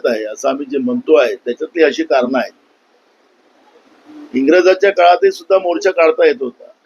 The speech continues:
पण आता या आपल्या लोकशाहीतल्या सरकारमध्ये यांनी असे कायदे तयार करून टाकले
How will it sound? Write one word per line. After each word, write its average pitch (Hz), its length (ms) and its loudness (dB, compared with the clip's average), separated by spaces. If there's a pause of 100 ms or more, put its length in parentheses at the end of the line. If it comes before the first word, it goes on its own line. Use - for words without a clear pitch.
(1900)
पण 131 120 0
आता 135 320 4
या 175 300 6
आपल्या 180 240 2
लोकशाहीतल्या 180 680 0
सरकारमध्ये 156 680 0 (560)
यांनी 143 160 -4
असे 147 280 2
कायदे 180 300 2
तयार 165 220 2
करून 156 280 -2
टाकले 123 320 -4